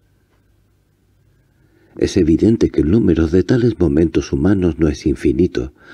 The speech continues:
Los elementales, los de sufrimiento físico y goce físico, los de acercamiento del sueño, los de la audición de una música,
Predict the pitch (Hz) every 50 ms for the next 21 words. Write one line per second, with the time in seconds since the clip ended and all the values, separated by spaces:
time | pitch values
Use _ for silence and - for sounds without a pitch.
0 | - - - _ - - 76 69 - - - 60 53 57 57 58 60 62 62 -
1 | - 98 92 71 67 62 60 67 67 69 73 69 - - 67 71 71 - - -
2 | - - - - 78 80 98 120 117 - - 110 - - 113 104 - - - 90
3 | - - 87 87 - - 104 104 - - 87 - - 82 71 - - - - -
4 | - 64 65 60 62 65 64 - 67 65 - - - - - - 71 71 78 98
5 | 104 101 95 - 82 71 67 67 67 65 - - 80 76 71 67 64 64 65 67
6 | - _ - - - - - - - _ - 78 76 71 - - 67 60 57 57
7 | 60 62 60 65 65 - - - 76 73 71 71 67 69 65 64 64 64 65 69
8 | 87 101 98 - - - - - - 71 69 -